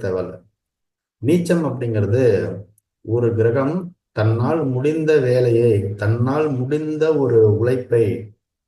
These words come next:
"என்னால என்ன செய்ய முடியுமோ அதை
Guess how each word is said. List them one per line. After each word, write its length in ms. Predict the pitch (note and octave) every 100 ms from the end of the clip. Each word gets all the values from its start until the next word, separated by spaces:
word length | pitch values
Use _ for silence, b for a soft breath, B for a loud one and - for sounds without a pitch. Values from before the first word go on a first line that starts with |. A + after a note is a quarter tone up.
| -
"என்னால 460 | A2 A2+ A#2+ A#2+ D3+ D#3+
என்ன 240 | C#3+ D#3 E3 C#3+
செய்ய 160 | C3 C3+
முடியுமோ 360 | B2+ A2 A2 B2 - - _ _ G2+
அதை 160 | A2